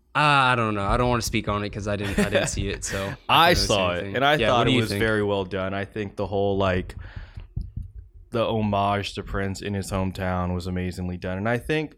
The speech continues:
Speaker 2: in terms of, of streetwear in general, just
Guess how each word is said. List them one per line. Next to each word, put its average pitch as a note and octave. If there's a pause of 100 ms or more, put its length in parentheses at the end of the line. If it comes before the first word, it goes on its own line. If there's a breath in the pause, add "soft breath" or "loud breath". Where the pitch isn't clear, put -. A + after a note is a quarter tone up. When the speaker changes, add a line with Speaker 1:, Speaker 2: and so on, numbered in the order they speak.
Speaker 2:
in C3+
terms D3
of, C3+ (480)
of B2
streetwear C#3
in C3
general, B2 (340 loud breath)
just B2